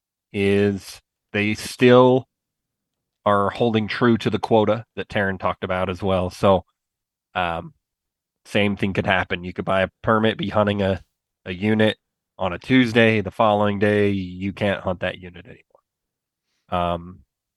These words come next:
which can be a, a challenge, like, like Taryn talked about. You know, it, you're hunting it, and then poop,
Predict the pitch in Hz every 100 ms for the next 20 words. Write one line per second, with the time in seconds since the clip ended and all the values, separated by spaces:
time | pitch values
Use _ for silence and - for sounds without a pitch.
0 | _ _ _ _ _ _ _ _ _ -
1 | 135 127 143 127 131 135 139 131 135 135
2 | 117 120 101 117 110 104 104 - _ _
3 | _ _ _ 104 104 104 98 98 98 90
4 | - 98 90 101 - 90 92 95 - _
5 | _ _ - 98 92 92 98 101 98 92
6 | - 190